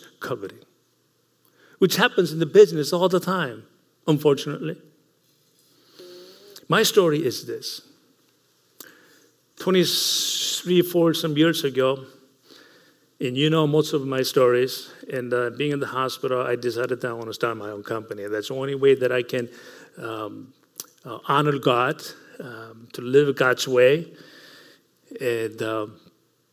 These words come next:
I gave resignation, uh, to my company, and I was a principal, so they were really, really shocked. You wouldn't just simply employ you as the owner of the firm. You give resignation to, uh, start your own company, and, um, uh,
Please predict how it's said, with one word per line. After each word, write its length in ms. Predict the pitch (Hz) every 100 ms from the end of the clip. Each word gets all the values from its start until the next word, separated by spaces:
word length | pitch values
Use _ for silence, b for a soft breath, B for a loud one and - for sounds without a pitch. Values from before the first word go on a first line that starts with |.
| _ _ - -
I 100 | 117
gave 240 | 147 135
resignation, 760 | 135 131 135 139 135 139 131 - B
uh, 160 | 117 110
to 120 | 123
my 160 | 117
company, 520 | 110 120 117 123 131 131
and 120 | 113
I 60 |
was 160 | 110 107
a 40 |
principal, 580 | - 131 127 131 131 139
so 100 | 127
they 140 | 113 113
were 100 | 104
really, 600 | 110 107 104 104 104 107
really 400 | 95 95 92 98
shocked. 720 | - 101 92 - - - - b b b b
You 160 | 117 101
wouldn't 240 | 117 104
just 220 | 110 -
simply 340 | 127 113 110 98
employ 360 | 95 110 110
you 260 | 104 98 95
as 180 | 90 87
the 120 | 95 -
owner 320 | 113 127 123
of 140 | 120 101
the 80 | 110
firm. 400 | - 95 92 95
You 180 | 95 92
give 260 | - 131 127
resignation 720 | 113 104 98 90 85 101 101 B B B B B
to, 420 | - - 107 98
uh, 160 | 92 90
start 320 | - 104 98
your 120 | 92
own 100 | 90
company, 640 | 90 131 139 127 123 127 123
and, 240 | 92 87
um, 180 | 87
uh, 60 | 87